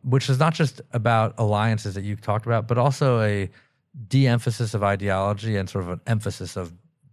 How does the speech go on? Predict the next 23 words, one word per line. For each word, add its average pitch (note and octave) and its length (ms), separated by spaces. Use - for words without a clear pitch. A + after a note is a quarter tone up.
business G#2 760
as G2 140
a F#2+ 40
currency, G#2 840
uh, G2+ 320
which A2 200
also B2 180
goes A2 160
to - 80
generational F#2+ 960
changes F#2 640
that G#2 260
the G#2 300
newer A#2+ 320
generation, G#2 840
maybe G#2+ 240
younger G2+ 240
than F#2+ 120
us, G2+ 280
have G2 140
j-, - 200
just A2+ 220
decided, G2 680